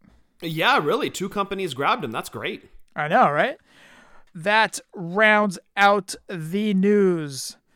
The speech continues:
Speaker 2: Dude, head shrinker figures.
Speaker 1: Dude, right? No, so here's the thing. Are we gonna get them in a two-pack? They don't really do a lot of two-packs anymore. They've got those, like, WrestleMania Series ones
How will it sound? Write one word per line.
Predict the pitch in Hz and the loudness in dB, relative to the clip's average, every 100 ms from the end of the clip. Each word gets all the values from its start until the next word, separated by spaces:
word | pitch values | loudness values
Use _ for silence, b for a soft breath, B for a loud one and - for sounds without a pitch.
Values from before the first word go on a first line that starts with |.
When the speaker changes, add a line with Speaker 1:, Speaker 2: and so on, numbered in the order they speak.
| _ - | _ -6
Speaker 2:
Dude, | 170 175 131 - _ _ | -2 -2 -2 -12 _ _
head | 151 160 | -8 -6
shrinker | 170 151 151 | -6 -6 -6
figures. | 143 135 135 127 - _ _ _ _ _ - | -8 -8 -10 -10 -16 _ _ _ _ _ -8
Speaker 1:
Dude, | 143 143 139 120 101 _ - | -4 0 0 -2 -8 _ -6
right? | 120 127 147 - b - | -2 -2 -4 -8 b -6
No, | 165 | -4
so | 160 185 | -2 0
here's | 202 190 | 0 0
the | 180 | -6
thing. | - 285 151 117 _ _ _ _ _ - | -6 -4 -6 -8 _ _ _ _ _ -6
Are | 139 139 | -4 -2
we | 143 | -4
gonna | 160 156 | -6 -8
get | 147 160 | -8 -8
them | 165 160 156 151 147 131 | -6 -6 -6 -10 -12 -10
in | 131 127 127 120 | -8 -8 -8 -10
a | 107 | -12
two-pack? | - 147 190 226 - _ _ _ _ _ _ _ | -12 -8 -6 -8 -10 _ _ _ _ _ _ _
They | - 143 | -6 -4
don't | 160 | -2
really | 175 170 | -4 -4
do | 135 156 | -4 -6
a | 180 | -2
lot | 165 | -4
of | 147 | -4
two-packs | 160 165 190 196 214 | -10 -6 -6 -6 -10
anymore. | 220 220 262 277 _ _ _ _ _ - | -8 -8 -10 -14 _ _ _ _ _ -18
They've | 120 156 | -8 -6
got | 165 165 | -4 -4
those, | 170 147 | -4 -4
like, | 135 | -4
WrestleMania | 160 156 156 156 165 165 | -4 -6 -6 -6 -6 -6
Series | - 170 160 147 | -6 -6 -8 -6
ones | 160 160 160 165 156 - | -4 -4 -4 -8 -10 -16